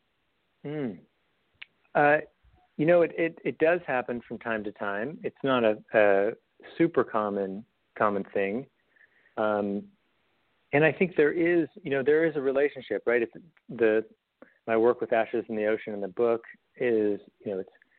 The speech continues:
it's not the same as Nature Unplugged, you know, and I'm, I'm not, I think it's important to say it. I hope, you know, it's taken it this way, but that, you know,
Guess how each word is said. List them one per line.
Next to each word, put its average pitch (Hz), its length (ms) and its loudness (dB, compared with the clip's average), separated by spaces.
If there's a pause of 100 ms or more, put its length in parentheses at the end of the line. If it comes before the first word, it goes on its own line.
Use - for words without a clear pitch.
(160)
it's - 120 -10
not 104 180 2
the - 120 -16
same 147 220 4
as 131 120 4
Nature 127 260 4
Unplugged, 120 460 4 (100)
you 113 80 -8
know, 104 80 -2
and 120 240 -2
I'm, 110 200 -2 (1120)
I'm 117 180 2
not, 120 300 2 (520)
I 147 140 0
think 117 240 0
it's 110 220 -4
important 107 400 0
to - 80 -8
say 101 160 4
it. 107 80 2
I - 100 -8
hope, 110 240 -2
you 127 100 -4
know, 101 180 -2
it's 92 120 -8
taken 101 200 2
it 92 80 -4
this 98 180 -4
way, 107 140 6
but 110 200 -2
that, 120 140 -2
you 123 80 -2
know, 98 140 -2